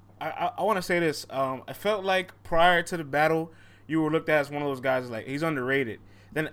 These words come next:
post your battle, you kinda became this internet sensation of, like, anger. Everybody wanted to, like, attack you, and you have no problem going back and forth with everybody, and you terrorized the timeline. And any single fan that disliked you,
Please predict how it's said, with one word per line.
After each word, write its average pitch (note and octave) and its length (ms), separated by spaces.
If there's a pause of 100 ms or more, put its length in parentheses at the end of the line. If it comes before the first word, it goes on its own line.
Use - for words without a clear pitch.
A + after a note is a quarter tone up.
post G#3 320
your E3 80
battle, C#3 520
you C#3+ 140
kinda A#3 240
became F#3+ 380
this D#3+ 160
internet F3+ 280
sensation F3 600
of, B2+ 160
like, A#2+ 260
anger. C#3 400 (320)
Everybody E3 480
wanted D3+ 280
to, C#3+ 40
like, B2 160
attack - 400
you, D3+ 220
and C3+ 200
you E3+ 80
have E3 200
no D3+ 120
problem D#3+ 380
going D3 200
back D3+ 200
and B2+ 100
forth E3 240
with D#3+ 80
everybody, D#3+ 520 (280)
and D#3 120
you E3 80
terrorized F#3 500
the D3 60
timeline. F3 640 (240)
And C3 100
any F#3 180
single G#3+ 280
fan F#3 420
that D3 160
disliked E3+ 480
you, E3+ 340